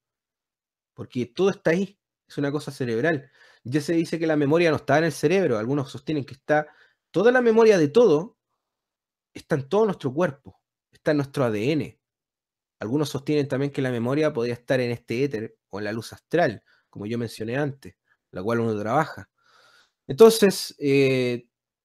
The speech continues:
yo personalmente he visto la visión científica, he visto la visión de todo aspecto, y me parece que la cosa de la lengu-, de la cosa de la lengua, lenguas muertas, es algo real, en, se da, esto es así,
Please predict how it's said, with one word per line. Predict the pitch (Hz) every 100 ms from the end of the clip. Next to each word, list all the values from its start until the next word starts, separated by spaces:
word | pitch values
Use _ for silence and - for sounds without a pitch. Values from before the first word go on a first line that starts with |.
| _ _ _ _ _ _
yo | 151
personalmente | 214 208 202 196 196 190 180
he |
visto | 160 180 - 170
la | 160
visión | 151 156 156
científica, | 139 160 135 131 139 135 127 131
he |
visto | 135 135 139
la | 131
visión | 127 - 135
de | 131
todo | 123 143 143
aspecto, | 135 135 - 135 - 117 131 - - - - _
y | 131
me | 135
parece | 160 175 202
que | 180
la | 160
cosa | 170 -
de | 185
la | 170
lengu-, | 156 170 165 143
de | 143
la | 135 127
cosa | 127 165 180
de |
la | 156
lengua, | 143 165 147 120 151 _ _ _ _ _ _ _ _ _
lenguas | 131 143 156
muertas, | 131 156 151 - 131
es | 139
algo | 151 147
real, | 135 147 151 156 180
en, | 139 135 _ _ _ _
se | - - 143
da, | 143 156 156 170 _ _ _
esto | - 135
es | 143
así, | 143 135 175 151 156